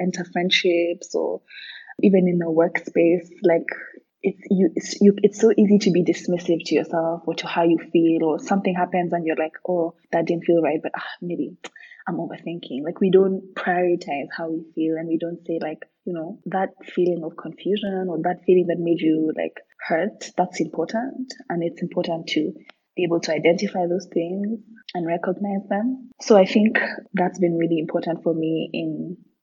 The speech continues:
just knowing that I matter as a person, you know, like, who I am is, you know, I, I can look a particular way, and according to the world, <laughs> I may not be the best looking, or I may not be, you know, whatever it is. But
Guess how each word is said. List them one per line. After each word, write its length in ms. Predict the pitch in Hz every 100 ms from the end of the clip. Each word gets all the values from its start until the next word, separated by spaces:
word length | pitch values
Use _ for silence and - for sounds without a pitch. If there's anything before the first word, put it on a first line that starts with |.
| _ _ -
just 220 | 196 202
knowing 320 | 185 175 170
that 160 | - -
I 100 | 165
matter 520 | 160 160 - 160 185 -
as 100 | 175
a 80 | 175
person, 520 | - 175 160 139 143
you 100 | 160
know, 160 | 175 165
like, 280 | 165 156 - _ _ _
who 200 | - 220
I 100 | 190
am 320 | 165 165 175 156
is, 160 | 156 - -
you 100 | 185
know, 300 | 156 123 - - -
I, 140 | - -
I 60 |
can 280 | 180 180 175
look 180 | 180 185
a 60 | 165
particular 580 | 160 170 160 170 160 156
way, 440 | 156 156 156 156
and 300 | 139 147 - - - _
according 360 | - 180 170 170
to 360 | - 160 165 175
the 100 | 160
world, 480 | 170 160 160 165 208 247 -
<laughs> 240 | - -
I 60 | 185
may 180 | 175 180
not 220 | 185 175
be 160 | 180
the 120 | 160 170
best 340 | 170 175 -
looking, 500 | 147 - 165 160 160
or 160 | 160 160
I 60 |
may 180 | 160 160
not 280 | 160 160 160
be, 380 | 160 165 - 208 - - - - - -
you 100 | 190
know, 100 | 160
whatever 300 | 170 180 180
it 260 | 156 - 170
is. 300 | 151 151 - _ - - _ -
But 500 | 160 170 - -